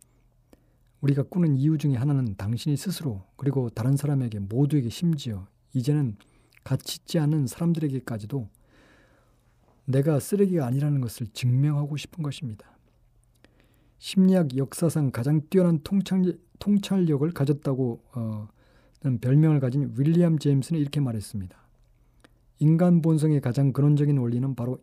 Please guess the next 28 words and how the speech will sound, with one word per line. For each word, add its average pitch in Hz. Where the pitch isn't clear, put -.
인정받고자 147
하는 113
욕구이다." 107
선악과의 202
세 185
번째는 165
지혜롭게 160
할 175
만큼 151
탐스럽다는 175
것입니다. 139
높고자 160
하는 185
인간의 160
교만은 143
인정과 160
존경을 139
받는 139
것에서 123
멈추지 131
않습니다. 110
더 131
높이 160
올라가서 151
사람들 165
위에 143
왕이 123
되어 110